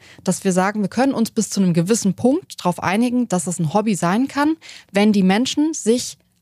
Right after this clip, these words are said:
auch ab einem gewissen Punkt abgrenzen.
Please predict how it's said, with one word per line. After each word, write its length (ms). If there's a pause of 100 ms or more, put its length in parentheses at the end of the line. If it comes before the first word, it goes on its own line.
auch 240 (540)
ab 180
einem 180
gewissen 300
Punkt 260
abgrenzen. 640